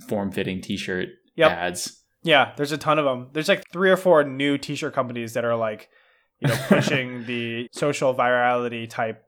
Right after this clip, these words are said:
Speaker 2: ads, like, all over Instagram, and they're, like, all over the place now.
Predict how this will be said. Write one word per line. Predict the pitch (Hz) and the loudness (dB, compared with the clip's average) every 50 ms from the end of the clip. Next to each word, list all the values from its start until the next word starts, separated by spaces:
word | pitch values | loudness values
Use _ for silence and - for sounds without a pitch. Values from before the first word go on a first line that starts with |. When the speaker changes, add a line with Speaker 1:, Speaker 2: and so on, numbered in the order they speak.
| - | -12
Speaker 2:
ads, | - 123 113 113 110 107 104 - - - - - | -8 -6 -4 -4 -6 -6 -10 -16 -18 -18 -18 -18
like, | 139 - - | -16 -4 2
all | 143 143 139 135 | 4 4 6 4
over | 127 117 110 107 | 4 0 -4 -8
Instagram, | 110 113 - 123 113 110 107 104 107 123 - | -10 -10 -12 -10 -10 -10 -10 -12 -12 -14 -14
and | 139 135 131 | -12 -8 -6
they're, | 131 127 | -4 -4
like, | 120 117 - | -4 -6 -6
all | 127 131 131 127 | -2 0 0 0
over | 123 117 117 | -2 -4 -8
the | 110 | -12
place | 98 - 107 - - - | -12 -14 -16 -16 -16 -18
now. | 117 104 101 - | -18 -18 -18 -18